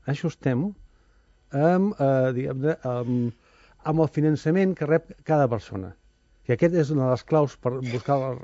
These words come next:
el canvi de l'Estatut. Madrid, eh, vull dir, llavors el primer seria, eh,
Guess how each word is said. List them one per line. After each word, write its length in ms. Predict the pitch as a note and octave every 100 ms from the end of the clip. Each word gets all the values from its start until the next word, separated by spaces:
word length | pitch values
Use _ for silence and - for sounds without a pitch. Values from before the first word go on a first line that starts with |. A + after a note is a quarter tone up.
| B2
el 140 | A#2 A2+
canvi 160 | B2 A#2
de 60 |
l'Estatut. 280 | G#2 G2 F#2 _ _ - - - - - _
Madrid, 340 | C3+ E3+ A3+ A3 - - _ -
eh, 500 | D#3 D3+ C#3+ C#3 C#3+
vull 100 | C#3+
dir, 120 | D3 D3
llavors 180 | D#3
el 80 | D3+
primer 220 | B2+ D#3+
seria, 300 | C3+ C3+ B2 A#2+
eh, 680 | B2 A#2 A2+ A2 G#2+ G#2